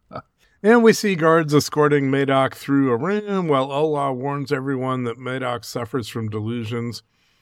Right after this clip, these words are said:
And one of the citizens in the room says Madoc has been a good friend.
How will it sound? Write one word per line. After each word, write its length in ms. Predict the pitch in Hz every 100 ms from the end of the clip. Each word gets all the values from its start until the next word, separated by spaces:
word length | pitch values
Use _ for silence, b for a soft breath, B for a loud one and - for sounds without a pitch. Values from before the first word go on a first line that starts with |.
| _ _ _
And 220 | - 135 175
one 180 | 247
of 140 | 220 160
the 320 | 147 131 123 _ _ _ _
citizens 640 | 151 165 156 143 147 131 135
in 100 | 131
the 60 |
room 360 | 117 120 123 120
says 240 | - 123
Madoc 380 | 123 131 131 120
has 100 | 127
been 180 | 110 113
a 60 | 117
good 260 | 202 175
friend. 720 | - 127 127 131 127 127 110